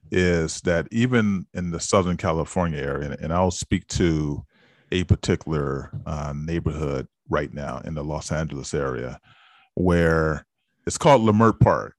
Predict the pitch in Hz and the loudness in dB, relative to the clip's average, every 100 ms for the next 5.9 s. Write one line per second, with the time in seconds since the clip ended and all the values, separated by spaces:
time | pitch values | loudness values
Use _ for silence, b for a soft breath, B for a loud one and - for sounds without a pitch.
0 | - 90 95 104 113 - 110 98 95 85 | -8 -4 2 4 4 4 4 4 -2 -2
1 | - - - - - - - 123 123 117 | -10 -18 -10 -8 -6 -4 4 6 6 4
2 | 110 98 92 90 90 - _ _ _ - | 0 0 2 -2 -6 -10 _ _ _ -18
3 | - 87 98 95 95 95 95 - 87 85 | -12 0 2 4 4 2 0 -2 0 0
4 | 85 82 82 - - - 107 - - 92 | -2 -4 -6 -10 -16 -2 0 0 0 2
5 | 87 87 78 98 90 58 55 65 | 2 -2 -6 -4 -2 -4 -8 -14